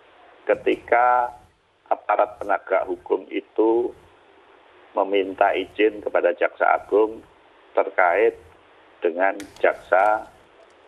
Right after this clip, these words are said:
yang menghadapi perkara pidana. Nah,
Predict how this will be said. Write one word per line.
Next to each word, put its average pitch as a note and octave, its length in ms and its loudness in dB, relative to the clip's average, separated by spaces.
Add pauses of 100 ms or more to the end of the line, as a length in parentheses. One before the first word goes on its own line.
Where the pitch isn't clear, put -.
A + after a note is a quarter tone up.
(180)
yang F#2 240 2
menghadapi F2+ 880 -2 (320)
perkara E2 560 2
pidana. D#2+ 400 -4 (1200)
Nah, F#2+ 160 0